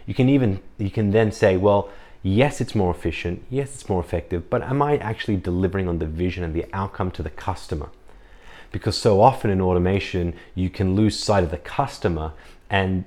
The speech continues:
while you are improving on hard metrics like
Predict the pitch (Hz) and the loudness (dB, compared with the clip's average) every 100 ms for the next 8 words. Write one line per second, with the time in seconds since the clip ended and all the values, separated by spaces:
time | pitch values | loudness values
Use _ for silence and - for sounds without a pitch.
0 | - 90 95 95 95 95 87 95 90 87 | -6 0 4 4 2 0 -2 0 0 0
1 | 85 - 95 - 123 117 107 95 90 90 | -4 -6 -6 -2 0 2 2 0 0 -2
2 | - - 120 117 95 80 - - - - | -6 -2 0 2 0 -4 -8 -16 -12 -8
3 | 82 | -8